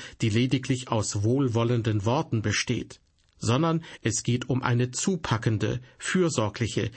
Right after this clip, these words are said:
hilfsbereite Liebe. Wenn man eine solche Liebe empfindet, verbreitet man keine Gerüchte über einen Bruder.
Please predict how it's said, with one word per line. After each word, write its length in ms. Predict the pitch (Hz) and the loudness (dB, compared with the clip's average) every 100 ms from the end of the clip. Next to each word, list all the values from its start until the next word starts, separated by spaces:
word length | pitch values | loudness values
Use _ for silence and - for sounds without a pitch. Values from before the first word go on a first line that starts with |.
| - | -12
hilfsbereite 840 | - 143 143 - - 104 101 104 113 | 0 2 2 -2 -2 0 0 0 0
Liebe. 380 | 101 110 98 90 - _ _ _ _ - - | 0 -2 -2 -6 -10 _ _ _ _ -20 -6
Wenn 140 | - 107 | 0 2
man 260 | 104 113 | 2 0
eine 180 | 127 110 | 2 2
solche 340 | 98 143 202 165 | 2 0 0 0
Liebe 360 | 147 160 123 | 0 0 0
empfindet, 640 | 110 104 - 151 151 139 - - - | 0 -2 0 0 2 0 -4 -18 -16
verbreitet 640 | - 107 104 127 147 131 | -2 0 2 2 2 0
man 220 | 117 110 110 | 0 0 0
keine 400 | 123 120 127 123 | 0 2 2 0
Gerüchte 540 | 131 120 143 - 120 | 0 0 0 0 -2
über 340 | - 131 107 | 0 0 0
einen 260 | - 110 107 | 0 2 2
Bruder. 500 | 104 113 113 110 - | 2 0 0 -2 -6